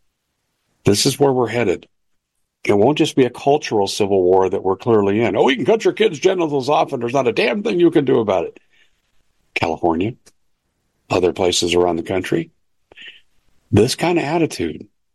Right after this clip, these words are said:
this kind of attitude is gonna lead to a civil war. And I'm telling you right now,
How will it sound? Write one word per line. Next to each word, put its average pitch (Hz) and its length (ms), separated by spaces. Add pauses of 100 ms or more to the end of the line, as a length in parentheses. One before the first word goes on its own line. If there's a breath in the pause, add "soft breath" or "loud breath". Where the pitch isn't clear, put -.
(760)
this - 140
kind 110 200
of 113 60
attitude - 560 (960)
is 92 160
gonna 92 220
lead 87 220
to 87 80
a 82 40
civil 87 320
war. 82 460
And - 120
I'm 90 180
telling 113 380
you 104 300
right 90 220
now, 90 340